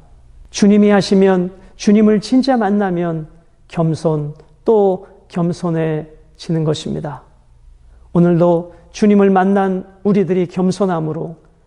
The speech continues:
세상 앞에 예수의 향기를 드러내고 빛 대신 주님을 드러냄을 통해서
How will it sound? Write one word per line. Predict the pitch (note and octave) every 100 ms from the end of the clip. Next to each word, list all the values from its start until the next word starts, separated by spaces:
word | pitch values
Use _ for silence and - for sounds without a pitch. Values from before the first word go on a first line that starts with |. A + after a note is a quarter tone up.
| _
세상 | - A3 A#3 G#3+
앞에 | F3+ - E3+ D#3 D#3 - _ -
예수의 | A#3+ B3 B3 A3
향기를 | G#3 A3+ G3+ F3+
드러내고 | - F3 D#3+ D3+ D3+ D#3+ - _
빛 | - A3+
대신 | B3+ A3 A#3
주님을 | G#3+ G#3 G3+ F3
드러냄을 | F#3 F#3 E3+ E3 E3
통해서 | - D3 C#3+ - D3